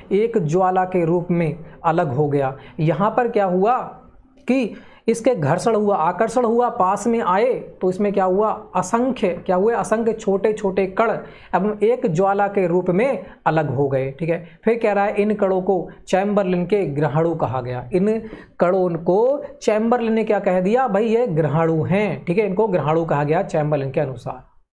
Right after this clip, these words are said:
अब बढ़ते हैं, अब बढ़ते हैं आगे। फिर कह रहा है इन ग्रहाणुओं में छोटे बड़े कण भी थे जो भावी ग्रह,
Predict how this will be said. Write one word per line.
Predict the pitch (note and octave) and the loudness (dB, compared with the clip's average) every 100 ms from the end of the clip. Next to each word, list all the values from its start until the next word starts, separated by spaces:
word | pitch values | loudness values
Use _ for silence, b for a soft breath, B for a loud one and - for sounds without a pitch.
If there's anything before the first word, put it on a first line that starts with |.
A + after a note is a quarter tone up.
| _ _ _ - | _ _ _ -4
अब | G3 F3+ | -2 2
बढ़ते | D3+ - | 0 0
हैं, | C#3 C3 - - - _ - | -6 -6 -14 -20 -20 _ -2
अब | F3+ | 0
बढ़ते | F#3 E3+ D#3+ | 2 0 0
हैं | D3+ F#3+ C#4 - | 0 0 -2 -4
आगे। | A#2 G#2 - - | -4 -4 -10 -10
फिर | - A3 | -2 0
कह | A3+ | 2
रहा | G3+ G#3+ | 0 0
है | A#3 | 0
इन | C4 | 0
ग्रहाणुओं | C4 A3+ F#3 G#3 G#3 G3+ F#3+ - - - | 0 0 2 0 2 0 -2 -6 -12 -2
में | D3+ F3 G#3+ C4 B B B B - | 0 2 0 -4 B B B B -2
छोटे | G#3 A3+ C4 | 0 2 2
बड़े | A3 A3 A3 | 2 0 0
कण | A3 G3+ | 0 0
भी | F#3 G3 G3+ | 2 0 0
थे | G3+ G3+ - - | -2 -2 -8 -4
जो | D3 G#3 F#3+ F#3 | 0 0 0 -4
भावी | C#3+ C3+ E3+ F#3+ B3+ | -2 0 2 0 0
ग्रह, | F#3+ D#3 B2+ | 0 0 -2